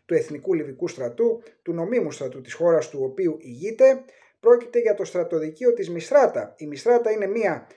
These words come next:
από τα δύο ισχυρά προπύρια των φιλότουρκων στη Λιβύη,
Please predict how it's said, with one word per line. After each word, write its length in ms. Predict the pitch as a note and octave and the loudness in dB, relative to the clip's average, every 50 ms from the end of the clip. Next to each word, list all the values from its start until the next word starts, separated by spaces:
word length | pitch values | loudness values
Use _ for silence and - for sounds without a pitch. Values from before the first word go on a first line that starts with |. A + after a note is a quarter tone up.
| _ _ | _ _
από 160 | - E3 - | -12 -10 -6
τα 180 | - F3 D#3+ D#3+ | -2 0 0 0
δύο 360 | F3 A#3 A#3 G3 D#3 C3 A#2+ - | 2 2 4 4 4 4 2 -4
ισχυρά 420 | D#3 - - E3+ F3+ A3+ A3 G3+ | -8 -10 -6 -2 0 2 2 2
προπύρια 520 | - D#3 D3 - - A3 G3+ E3 D#3 C#3 | 2 0 -6 -4 -4 -6 -6 -4 -4 -6
των 160 | B2 C3+ B2+ A#2+ | -6 -6 -10 -12
φιλότουρκων 640 | - D#3+ A3 A#3 F#3 - B2+ A#2 - C3 A2 A2+ | -6 2 2 2 2 2 -2 -12 -14 -14 -14 -14
στη 180 | A2+ - C3+ A#2+ | -14 -14 -14 -12
Λιβύη, 500 | A2+ A#2 A#2+ F#3 B3+ C4+ C4+ B3+ - | -12 -10 -6 -4 -4 -4 -4 -8 -10